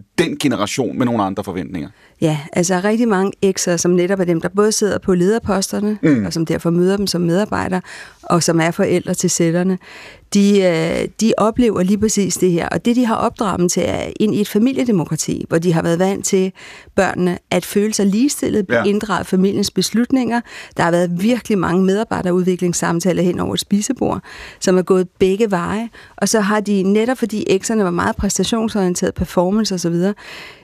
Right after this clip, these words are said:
Speaker 2: jamen, så har de, øh, ligesom lagt fokus på det her med følelser. Hvad føler du? Hvad mærker du? Hvad har du
Speaker 1: Mm.
Speaker 2: lyst til?
Speaker 1: Mm.
Speaker 2: Hvad siger der noget? Og så videre. Og det, øhm, det, der er sjovt at se, det er, at forældrene, mens de hepper på deres egne børn, at de skal være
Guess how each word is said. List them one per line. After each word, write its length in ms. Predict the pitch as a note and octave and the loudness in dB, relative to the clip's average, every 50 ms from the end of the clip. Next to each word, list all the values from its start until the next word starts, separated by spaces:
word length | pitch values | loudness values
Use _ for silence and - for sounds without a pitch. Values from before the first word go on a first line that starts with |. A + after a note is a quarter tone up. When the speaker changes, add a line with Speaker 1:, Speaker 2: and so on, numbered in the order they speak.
| - - | -2 0
Speaker 2:
jamen, 320 | F#3+ F#3+ F#3 F#3 F#3 - - - | 2 4 4 2 0 -2 -4 -2
så 160 | - - A3+ | 0 0 0
har 180 | G3+ A3 A#3+ | 2 2 0
de, 340 | A#3 - - B3 B3 A#3+ G#3+ - _ - - - - - - - | 0 2 2 2 2 2 -2 -6 _ -20 -20 -20 -12 -4 2 2
øh, 300 | F#3+ F3+ F3 D#3+ D#3 D#3+ - _ _ - _ - | 4 4 4 2 0 -2 -6 _ _ -16 _ 0
ligesom 340 | G#3 G#3+ A#3 B3 B3 A#3 | 2 2 4 4 2 2
lagt 220 | G#3 F3+ E3 E3 - | 2 2 0 0 0
fokus 360 | - A#3 A#3 A#3 B3+ C4 - | 0 0 2 2 0 -2 -2
på 340 | - - G#3+ G3+ G3+ F#3+ F#3 - _ _ _ - | 0 2 2 2 2 0 -2 -6 _ _ _ 0
det 100 | G#3+ G#3 | 2 4
her 220 | G3 G#3 F#3 E3+ | 4 2 2 2
med 320 | - F3+ F3+ F3 E3+ F3 F#3 - | 2 2 2 2 2 0 -4 -6
følelser. 440 | - - C4+ C4+ C#4+ D#4 D4 C4+ F#3+ | -4 0 2 2 2 2 0 0 -2
Hvad 120 | E3+ D3+ | -4 -4
føler 320 | - - B3 B3+ A#3+ A#3+ A#3+ | -2 0 0 0 0 0 0
du? 80 | A3 | 0
Hvad 120 | F#3 E3 E3 | 0 0 0
mærker 340 | F3 F3+ F#3+ G#3 A3 A#3 | 0 0 0 0 0 -2
du? 60 | A3 G3 | -2 0
Hvad 80 | F3 D3+ | 2 2
har 60 | B2 | 2
du 60 | G#2+ | 2
Speaker 1:
Mm. 60 | D#3+ | 2
Speaker 2:
lyst 240 | F#3 A3 A#3 A3 - | 2 2 0 0 0
til? 180 | - C3 - A#3 | 2 2 2 2
Speaker 1:
Mm. 460 | A3+ - - - - - - - - | 0 -4 -10 -18 -18 -20 -18 -8 -4
Speaker 2:
Hvad 100 | - E3+ | -2 -2
siger 240 | - - A#3+ A#3+ A#3+ | 0 0 2 2 2
der 100 | A#3+ A#3+ | 2 2
noget? 200 | A3+ G3+ F#3 F#3 | 2 2 2 2
Og 60 | F#3 | 0
så 120 | - - E3 | -2 -2 -4
videre. 260 | D#3 D#3 D#3+ - E3 - _ - - - - - - - | -4 -4 -6 -8 -8 -10 _ -20 -20 -20 -20 -20 -12 -8
Og 180 | - - - - | -6 -4 -2 0
det, 360 | C4 C#4 C#4 C#4 C4+ A#3+ G#3 | 0 2 2 2 2 2 2
øhm, 320 | F#3+ E3+ E3 D#3+ D#3 D3+ D#3 - _ _ _ - _ _ _ _ - - - - - - - | 0 0 0 0 -2 -2 -4 -8 _ _ _ -20 _ _ _ _ -20 -18 -18 -20 -16 -4 0
det, 100 | - A#3 | 2 2
der 80 | A#3+ B3+ | 4 4
er 60 | A#3+ | 2
sjovt 300 | A3 - B3 A3+ - - | 2 0 0 0 0 0
at 80 | A#3+ A3 | -2 -2
se, 300 | - - D4+ C#4+ A#3+ A3 | 0 0 0 0 0 0
det 180 | - G#3 G3+ | 0 0 0
er, 240 | F3 - - G#2 G#2+ - | 2 0 0 -2 -2 -2
at 200 | - - F#3 - | -2 -2 -2 -2
forældrene, 520 | - - - - B3+ C#4 C4+ C#4+ C#4+ B3+ G#3 | -2 -4 0 2 2 2 2 2 2 2 2
mens 240 | G#3 A3 A#3 - - | 2 2 0 0 0
de 120 | - D4 | 2 2
hepper 280 | B3 A3+ A#3+ A#3+ C#4 C#4 | 4 4 4 4 2 0
på 160 | - - A3 | 0 0 0
deres 220 | G3+ F3+ F3+ F3+ | 2 0 0 0
egne 280 | F3 F3+ G3 G#3+ B3 A3+ | -2 -2 -2 0 -2 0
børn, 260 | - E3+ E3+ - - | 0 -2 -2 0 -2
at 120 | F3 F3+ | -2 0
de 80 | - G3 | 0 0
skal 160 | - - G3+ | 0 0 0
være 100 | G3 F3+ | 0 0